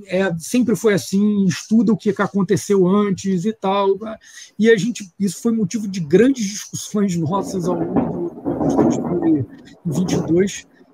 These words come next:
e no final das contas ele tava, ele tava certo, porque desde o início, e eu fui muito transparente com a Minas Arena, a gente queria uma relação equilibrada.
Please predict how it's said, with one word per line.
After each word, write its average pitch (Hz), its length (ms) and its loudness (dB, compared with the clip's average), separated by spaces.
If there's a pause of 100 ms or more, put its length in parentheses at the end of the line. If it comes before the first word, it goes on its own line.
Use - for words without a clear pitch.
e 175 60 -4
no 175 100 -4
final 180 200 -6
das 190 140 -2
contas 180 300 -6
ele 202 120 0
tava, 202 500 -2
ele 208 200 -2
tava 208 200 -2
certo, 185 500 -2 (120)
porque 170 600 0 (540)
desde 190 340 2
o 214 60 2
início, 190 540 -2
e 170 60 -6
eu 180 100 2
fui 175 200 -6
muito 190 320 0
transparente 180 560 -4
com 180 80 -4
a - 20 -2
Minas 165 300 -6
Arena, 170 480 -6 (240)
a 165 100 -2
gente 175 480 -4 (220)
queria 190 180 0
uma 196 100 2
relação 190 400 -2
equilibrada. 165 640 -4